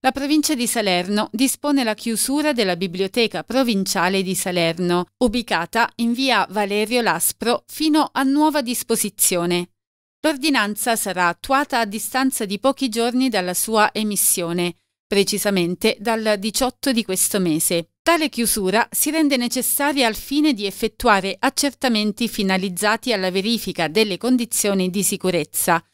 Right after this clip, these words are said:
alla luce degli ultimi monitoraggi effettuati dagli organi di vigilanza. asl Salerno e Vigili del Fuoco, a seguito di un esposto.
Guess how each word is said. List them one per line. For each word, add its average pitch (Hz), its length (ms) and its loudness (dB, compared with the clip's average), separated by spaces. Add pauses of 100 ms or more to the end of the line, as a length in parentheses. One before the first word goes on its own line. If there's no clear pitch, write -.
(240)
alla 175 240 0
luce 247 400 0
degli 208 240 -2
ultimi 214 560 0
monitoraggi 220 800 0
effettuati 170 720 -2
dagli 233 260 2
organi 185 320 0
di 208 140 -2
vigilanza. 180 840 0 (600)
asl 254 420 0
Salerno 185 640 0
e 175 60 -2
Vigili 220 420 -2
del 185 180 -2
Fuoco, 190 600 -2 (240)
a 185 100 -6
seguito 247 640 0
di 233 160 -4
un 269 140 2
esposto. 180 840 -2